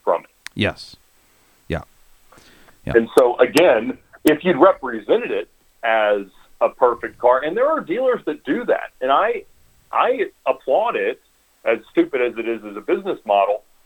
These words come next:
Speaker 1: You know, they, they're trying to transact enough cars, but that, but they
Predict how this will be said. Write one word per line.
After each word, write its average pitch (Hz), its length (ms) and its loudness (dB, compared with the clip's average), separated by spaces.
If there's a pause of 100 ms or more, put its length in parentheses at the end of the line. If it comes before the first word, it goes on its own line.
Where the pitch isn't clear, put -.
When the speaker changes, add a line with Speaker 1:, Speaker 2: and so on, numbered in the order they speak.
Speaker 1:
You 139 80 -4
know, 135 100 4
they, 131 300 0 (180)
they're 135 160 0
trying 160 360 0
to 135 60 -2
transact 139 640 0
enough 117 260 -2
cars, 123 560 2 (880)
but 120 260 8 (360)
that, 123 380 2
but 131 140 2
they 131 160 4